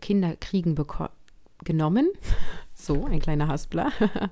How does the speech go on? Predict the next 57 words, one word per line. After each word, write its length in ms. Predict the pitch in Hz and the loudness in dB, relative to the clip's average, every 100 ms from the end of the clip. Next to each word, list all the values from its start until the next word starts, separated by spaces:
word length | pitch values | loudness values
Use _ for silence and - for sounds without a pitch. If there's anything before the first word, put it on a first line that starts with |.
| - | -8
<laughs> 540 | - - - 247 - | -14 -14 -8 -8 0
Und 80 | 214 | 6
das 180 | 247 - | 6 6
führt 220 | 320 311 | 4 6
halt 200 | 285 277 | 6 4
zu 80 | - | 0
der 160 | 226 | 2
Abwägung, 680 | 233 - 240 240 233 226 226 - | 2 2 0 2 2 2 0 0
wann 280 | 190 233 247 | 0 2 0
steht 300 | - 226 208 | -2 -2 0
denn 180 | 190 | 0
Beruf 460 | 180 175 214 311 - | 0 0 0 0 0
mehr 160 | 277 285 | 0 -2
im 100 | 277 | -2
Vordergrund 640 | - 269 269 254 262 - | 0 0 0 -2 -2 0
und 140 | 202 | 0
wann 280 | 190 202 214 | 0 0 -2
steht 320 | - 180 180 - - | -4 -2 -2 -6 -16
Familie 500 | - 165 170 220 151 | -2 4 6 6 2
an 100 | 139 | -2
erster 360 | - - - - | -6 -8 -8 -10
Stelle. 420 | - - - - - - - - - - - - - - - | -8 -8 -6 -8 -10 -16 -20 -20 -20 -20 -20 -20 -20 -20 -4
Und 460 | - 190 185 180 175 | 2 4 6 2 2
wenn 220 | 190 269 | 4 6
dann 160 | 262 233 | 6 4
das 120 | 226 | 2
erste 320 | - 196 196 | 0 -2 -4
Kind 220 | - 202 | -2 -2
erstmal 360 | 185 175 175 165 | 0 -2 0 0
da 260 | 165 165 - | 0 0 -2
ist, 280 | - - | -2 -4
ist 300 | - 185 - | -6 -6 -6
meistens 520 | 175 170 208 - 214 - | -2 0 0 -2 -4 -2
der 140 | 190 | -6
Fokus 720 | - 214 220 - 220 220 - | 0 0 2 2 2 0 -4
der 180 | - 170 | -2 0
Mutter 400 | 160 202 - 208 | 0 -2 -2 -6
erstmal 460 | - 170 196 - - | -2 -2 -2 -2 -2
auf 80 | 165 | -2
Familie 440 | - 165 208 269 | 0 2 2 2
gesetzt. 600 | 240 220 202 202 - - | 0 0 0 0 -2 -4
Das 180 | 170 - | -4 -4
hat 140 | 170 - | -4 -4
einfach 200 | 156 - | -4 -6
auch 200 | - - | -8 -4
viel 220 | 208 190 | 0 2
damit 280 | 170 165 - | 2 -2 -4
zu 100 | 170 | -6
tun, 280 | - 160 | -2 -2
dass 140 | 156 - | -2 -6
das 180 | 160 151 | -10 -8
Kind 280 | - 160 - | -2 -2 0
in 180 | 190 190 | 0 0
uns 380 | - 170 170 - | 2 2 0 -2
heranwächst, 1000 | 156 151 214 262 226 214 - - - - | -4 -2 0 0 0 -2 -6 -10 -10 -4
dass 320 | 160 160 - | -4 -4 -4
wir 340 | 156 175 170 | 0 2 2